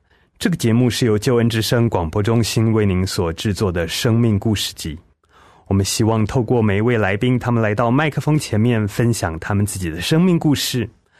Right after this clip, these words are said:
告诉您他们是怎样靠着上帝的恩典还有应许，走过各种不同的人生风暴，起起伏伏。每个故事在这边都不一样，但是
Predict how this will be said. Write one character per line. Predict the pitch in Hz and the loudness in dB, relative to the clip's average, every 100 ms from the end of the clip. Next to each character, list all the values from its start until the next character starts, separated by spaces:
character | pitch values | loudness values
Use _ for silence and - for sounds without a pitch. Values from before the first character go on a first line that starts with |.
| _ _ _ | _ _ _
告 | 123 | -2
诉 | 113 127 | 0 2
您 | 110 104 110 117 - - | 2 2 -2 -6 -14 -12
他 | - 113 | -2 -2
们 | 104 | 0
是 | 104 | -2
怎 | 98 | 0
样 | 98 113 | 0 0
靠 | - 123 | 0 -2
着 | 107 | -2
上 | - 175 139 | 0 0 2
帝 | 135 | 0
的 | 113 | 0
恩 | 123 160 175 | 0 2 2
典 | 143 82 | 2 0
还 | 92 | -2
有 | 98 92 | -2 0
应 | 110 98 | 0 0
许， | - 87 - - - - | -4 -8 -10 -16 -20 -20
走 | - 107 98 | -6 -4 -2
过 | 123 107 | 0 0
各 | 127 | 0
种 | 110 95 90 | -2 -2 -2
不 | 135 | -2
同 | 101 101 | 0 0
的 | 107 101 | 0 0
人 | 98 104 120 | 0 0 0
生 | - 160 160 | 0 0 2
风 | 151 160 | 0 0
暴， | 143 107 - - | 0 -2 -6 -10
起 | - 104 | -4 -2
起 | 104 104 | 0 -2
伏 | 87 - | -2 -4
伏。 | - 87 82 - _ _ _ _ _ _ - | -6 -4 -6 -8 _ _ _ _ _ _ -4
每 | 110 | 0
个 | 123 180 | 0 0
故 | 208 | 2
事 | 175 - 160 104 _ - | 0 0 -2 -2 _ -8
在 | - | -6
这 | - | -4
边 | 98 98 98 _ - | -2 -2 -4 _ -4
都 | 110 | 0
不 | 139 | 2
一 | 123 | 2
样， | 123 110 - _ _ _ _ - | 2 0 -6 _ _ _ _ -4
但 | 110 98 | 0 0
是 | - - 98 | -2 -4 -4